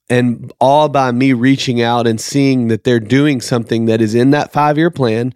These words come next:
It's along that pathway, and I wanna glean something from them or learn something from them.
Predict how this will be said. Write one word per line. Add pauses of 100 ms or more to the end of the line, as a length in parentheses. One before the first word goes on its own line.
(220)
It's
along
that
pathway, (260)
and
I
wanna
glean
something
from
them
or
learn
something
from
them.